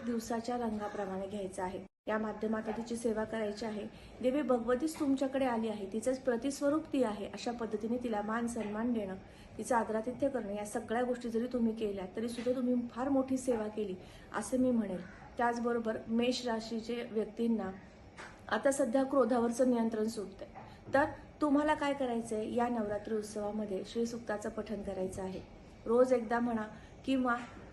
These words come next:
रोज न जमल्यास ललित पंचमीच्या दिवशी आणि अष्टमीच्या दिवशी केलं तरी सुद्धा चालेल. मात्र नवरात्री उत्सवामध्ये मेष राशीच्या जातकांनी हा उपाय नक्की करून पहा.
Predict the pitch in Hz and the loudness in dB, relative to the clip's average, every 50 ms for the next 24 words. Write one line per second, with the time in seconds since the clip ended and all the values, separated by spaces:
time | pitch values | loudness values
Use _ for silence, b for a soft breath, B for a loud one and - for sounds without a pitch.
0 | - - - - - - - - - - - - - 220 254 262 285 320 262 262 | -16 -18 -18 -18 -18 -18 -20 -20 -18 -18 -16 -8 0 4 8 10 10 10 10 8
1 | 277 277 262 269 247 233 220 214 214 226 226 - 240 233 247 247 - 277 277 262 | 6 6 8 6 4 4 4 2 2 0 0 2 2 2 2 2 2 2 2 4
2 | 247 233 240 233 233 233 - 240 226 214 220 202 190 190 - 208 220 - - - | 2 4 2 2 2 2 2 0 0 2 0 0 0 -2 -4 -4 -4 -6 -4 -2
3 | 220 240 240 226 220 220 - - 240 240 247 240 247 233 220 220 202 202 - 226 | -2 -2 0 0 -2 -4 -2 0 0 2 2 2 2 2 2 0 0 -2 -4 -4
4 | - 208 196 202 208 240 - - 254 233 233 226 233 220 - 214 214 214 208 185 | -2 -2 -2 -2 -2 -4 0 2 2 2 2 0 -2 -4 -4 -4 -2 -2 -4 -4
5 | 180 185 202 - B B B B B B B B B B - - - - - - | -4 -4 -6 -8 B B B B B B B B B B -18 -20 -20 -20 -20 -20
6 | - - - - - - - - 226 214 226 220 - 240 233 247 269 262 226 214 | -20 -20 -20 -20 -20 -12 -4 2 2 4 4 2 0 0 2 2 4 4 2 2
7 | 208 214 214 214 247 254 233 226 - 214 208 202 208 208 202 220 226 233 233 220 | 0 0 -2 0 0 0 0 0 -2 -2 -2 -2 -2 -2 -4 -4 -2 0 0 0
8 | 214 - 226 - - - 220 214 208 202 190 190 202 196 208 202 202 214 240 262 | 0 -2 -4 -6 -6 -6 -6 -4 -4 -4 -4 -4 -6 -6 -4 -4 -2 -2 -2 -2
9 | 269 - - 220 208 202 190 196 208 214 226 220 208 208 - 277 269 277 269 247 | -4 -4 -2 0 2 2 2 0 0 0 0 0 -2 -2 -2 -4 0 2 2 2
10 | 247 240 233 233 233 226 214 | 4 2 -2 -2 -2 -4 -4